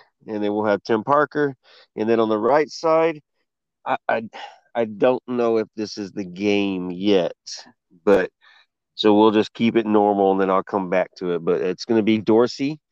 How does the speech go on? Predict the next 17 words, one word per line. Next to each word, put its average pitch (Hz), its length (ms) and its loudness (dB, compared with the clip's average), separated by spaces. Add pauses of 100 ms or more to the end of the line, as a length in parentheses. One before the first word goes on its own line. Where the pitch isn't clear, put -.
(260)
who 120 80 0
is 107 160 0
a 101 100 0
transitioned 110 720 -4
right 101 260 0
winger 92 560 -2 (200)
for 92 200 0
last 98 320 2
season, 92 480 -6 (280)
and 87 180 -6
now 92 180 0
this 98 200 0
season 92 400 -4
he's 90 140 -6
playing 95 300 0
right 92 320 2
back, 95 300 0